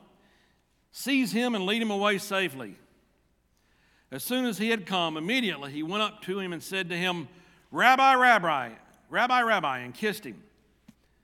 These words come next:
Then they laid their hands on him and took him. And one of those who stood by drew a sword and struck the servant of the high priest and cut off his ear. Jesus answered and said to them, "Have you come out as against a robber with swords and clubs to take me?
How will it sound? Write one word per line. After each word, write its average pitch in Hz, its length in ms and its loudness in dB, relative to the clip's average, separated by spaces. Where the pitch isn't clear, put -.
Then 143 100 -10
they 156 100 -4
laid 170 220 0
their 165 80 -2
hands 175 260 -2
on 175 140 -2
him 165 80 -4
and 151 100 -8
took 156 220 -6
him. 120 140 -10
And 131 100 -8
one 220 160 -2
of 233 60 -4
those 208 340 -2
who 160 80 -8
stood 190 380 -6
by 156 240 2
drew 165 260 -4
a 190 80 -4
sword 156 400 -4
and 139 100 -12
struck 180 280 -6
the 175 80 -14
servant 170 340 -6
of 160 60 -10
the 151 60 -6
high 160 160 -2
priest 156 340 -8
and 123 100 -12
cut 165 160 -4
off 147 120 -4
his 139 120 -12
ear. 135 340 -8
Jesus 131 300 -12
answered 135 320 -10
and 117 80 -14
said 135 220 -10
to 131 40 -12
them, 120 160 -12
"Have 139 180 -12
you 156 100 -8
come 160 200 -8
out 190 380 -4
as 156 140 -8
against 160 340 -6
a 156 60 -4
robber 170 600 0
with 127 120 -10
swords 196 460 -4
and 156 140 -8
clubs 208 420 -4
to 165 100 -12
take 220 360 -6
me? 302 300 -8